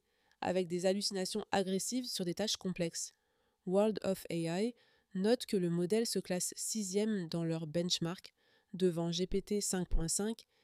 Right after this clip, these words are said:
et Opus quatre point huit, et qu'il est disponible dans un tiers contributeur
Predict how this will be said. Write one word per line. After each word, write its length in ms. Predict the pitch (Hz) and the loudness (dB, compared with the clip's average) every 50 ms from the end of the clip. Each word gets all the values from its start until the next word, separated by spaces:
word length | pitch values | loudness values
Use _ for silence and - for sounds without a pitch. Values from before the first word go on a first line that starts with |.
| _ _ _ | _ _ _
et 80 | 190 180 - | -2 0 4
Opus 400 | 196 208 196 - 240 247 - - | 4 4 8 8 6 6 6 2
quatre 220 | - 208 202 - | 0 0 2 8
point 220 | - - - 170 160 | 8 10 10 10 6
huit, 360 | 156 180 214 - - - - _ _ _ _ _ _ _ _ _ _ _ | 2 0 -2 -4 -10 -14 -14 _ _ _ _ _ _ _ _ _ _ _
et 120 | - 196 190 | -2 -2 -2
qu'il 220 | - - 220 196 | 0 -2 0 2
est 80 | 202 196 | 2 0
disponible 720 | 170 175 220 233 - - 226 214 202 220 240 233 220 202 165 | 0 -2 -2 -2 0 2 2 2 2 2 0 2 0 0 0
dans 200 | 160 170 165 165 | 0 -2 -2 -2
un 100 | 170 170 | -2 -2
tiers 240 | - - 214 214 | -2 -2 -4 -2
contributeur 640 | - - 202 - - 208 175 175 170 - - 208 226 | -2 -4 -4 -4 -4 -6 -6 -6 -4 -2 0 0 0